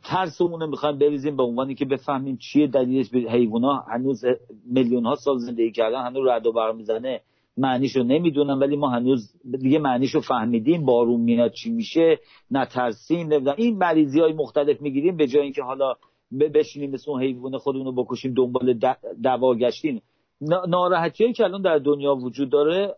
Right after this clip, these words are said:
عاملش ما می‌تونیم بفهمیم که بدی و پشت سر حرف زدن و دروغگویی و کثافتکاری و، اه،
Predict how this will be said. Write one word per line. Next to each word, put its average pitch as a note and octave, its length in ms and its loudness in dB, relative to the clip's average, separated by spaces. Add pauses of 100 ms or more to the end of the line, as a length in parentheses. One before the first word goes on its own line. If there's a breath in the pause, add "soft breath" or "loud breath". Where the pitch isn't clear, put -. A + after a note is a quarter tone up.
(100)
عاملش F#3 500 2
ما G3+ 160 0
می‌تونیم G3 320 -4
بفهمیم F3+ 320 -4
که F#3 120 4
بدی D3 480 0
و D#3+ 180 4
پشت C3 280 -2
سر A#2+ 180 0
حرف A#2 160 -2
زدن B2 320 0
و D#3 140 -2
دروغگویی A2+ 680 0
و C3+ 80 4
کثافتکاری A2 840 -2
و، B2 160 2 (400 soft breath)
اه، A#2+ 340 2